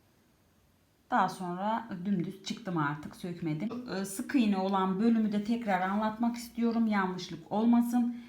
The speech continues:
Ee, fıstıklı olan bölümde sık iğne yaparken sık iğnelerin bir tanesi fıstığın üstüne gelecek, bir tanesi araya, bir üstüne, bir araya. Yani bir fıstık için iki sık iğne olacak.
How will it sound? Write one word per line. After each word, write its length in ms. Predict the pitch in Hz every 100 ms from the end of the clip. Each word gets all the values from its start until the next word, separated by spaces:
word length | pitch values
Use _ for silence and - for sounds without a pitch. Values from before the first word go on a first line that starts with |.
| - -
Ee, 140 | - 175
fıstıklı 520 | - 214 - 208 220
olan 380 | 196 180 175 175
bölümde 720 | 220 226 208 185 196 233 - - - -
sık 300 | - 240 240
iğne 200 | 196 175
yaparken 640 | 208 214 214 202 214 220
sık 300 | 220 214 -
iğnelerin 500 | 208 170 170 180 202
bir 120 | 233
tanesi 460 | 240 196 175 170 -
fıstığın 540 | - 214 - 180 160
üstüne 380 | 208 202 240 240
gelecek, 540 | 247 240 240 254 254
bir 120 | 254 247
tanesi 480 | 226 190 180 - -
araya, 380 | 180 160 147 139 -
bir 180 | 247 247
üstüne, 680 | 240 - - 247 254 254 196
bir 200 | 233 240
araya. 380 | 185 165 156 143 - - _ _ _ - _ -
Yani 640 | 214 247 247 208 233 233 208
bir 200 | 262 -
fıstık 400 | 220 - 202 -
için 640 | 233 - 233 254 240 - - _ -
iki 520 | 247 - 254 285 -
sık 240 | - 208 226
iğne 200 | 208 190
olacak. 480 | 170 160 156 165